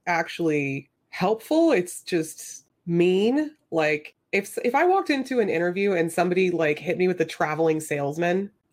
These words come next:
or something, I would be insulted. Like, that's rude,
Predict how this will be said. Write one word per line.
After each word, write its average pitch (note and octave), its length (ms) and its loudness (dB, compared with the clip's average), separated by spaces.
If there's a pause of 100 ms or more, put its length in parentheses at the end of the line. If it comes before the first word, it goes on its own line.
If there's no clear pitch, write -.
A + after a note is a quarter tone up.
or G#3+ 140 0
something, A#3 580 2
I G3 100 2
would A3+ 140 2
be G#3 140 2
insulted. C3+ 720 -4 (100)
Like, D#3 460 -4
that's A3 260 -2
rude, D3 440 -6